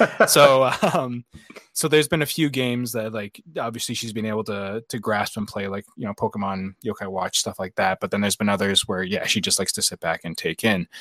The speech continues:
Speaker 2: So I kind of been talking to her about, uh, her, her games that she thinks is appropriate for that. And while I don't have the full list compiled and I don't wanna spoil too much about her thoughts on 'em, I can, uh,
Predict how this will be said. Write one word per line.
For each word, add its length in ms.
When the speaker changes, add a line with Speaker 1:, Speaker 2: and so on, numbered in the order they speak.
Speaker 2:
So 160
I 80
kind 260
of 100
been 140
talking 340
to 80
her 140
about, 380
uh, 280
her, 580
her 140
games 220
that 100
she 160
thinks 240
is 80
appropriate 480
for 120
that. 300
And 140
while 120
I 40
don't 160
have 140
the 80
full 180
list 160
compiled 400
and 100
I 60
don't 160
wanna 200
spoil 280
too 160
much 220
about 180
her 120
thoughts 420
on 100
'em, 240
I 120
can, 500
uh, 500